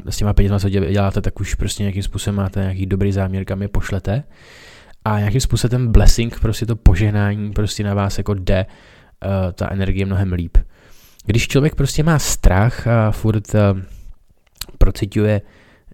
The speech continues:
eh, nějakou jako vibrační toho strachu a dále, tak, eh, jakoby tohle jsem taky zažíval a někdy se mi to taky ještě stane nebo tak. A, a je potřeba opravdu se, si to spozorovat a jít, jít do nějaký jako, já nevím,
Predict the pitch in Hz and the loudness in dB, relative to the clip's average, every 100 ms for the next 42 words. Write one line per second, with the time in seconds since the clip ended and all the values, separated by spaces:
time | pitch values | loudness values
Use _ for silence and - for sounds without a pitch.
0 | - 50 - - 104 - 110 104 101 107 | -14 -14 -12 -8 -6 -2 -2 -2 -4 -4
1 | 101 101 107 - 110 107 107 113 - - | -2 -2 -4 -6 -8 -4 -2 -2 -4 -4
2 | 104 - 113 107 101 101 98 101 107 107 | -2 -2 -2 0 0 -2 0 2 2 2
3 | - - - - - 104 - 110 107 107 | -2 -20 -20 2 2 4 2 4 4 2
4 | 82 - 101 117 113 117 117 - - - | -2 -6 -4 0 2 2 2 -2 -6 0
5 | 113 - 131 127 120 104 92 95 92 90 | 2 2 2 2 2 0 0 -2 0 0
6 | 90 101 101 110 123 123 - 101 - 101 | 0 -2 -2 -2 -2 0 -2 -2 -4 -6
7 | - 101 98 98 104 92 95 127 - - | -2 -2 -2 -2 -2 0 -2 -4 -12 -20
8 | - - - - 101 101 101 85 - 101 | -20 -20 -14 -4 0 0 0 -4 -8 -6
9 | 98 101 117 - - 123 117 120 120 117 | -4 -2 2 4 4 2 2 2 2 -2
10 | 123 117 113 - _ - - 120 - 107 | 0 2 2 0 _ -14 -8 -6 2 2
11 | 98 98 92 92 107 101 - - 101 104 | 2 0 0 0 -2 -4 -6 -10 -6 -6
12 | 120 104 104 101 107 101 107 104 95 95 | -4 -4 -4 -4 -8 -4 -2 -2 -4 -10
13 | - - - 95 101 117 98 | -20 -20 -10 -6 -4 -4 -6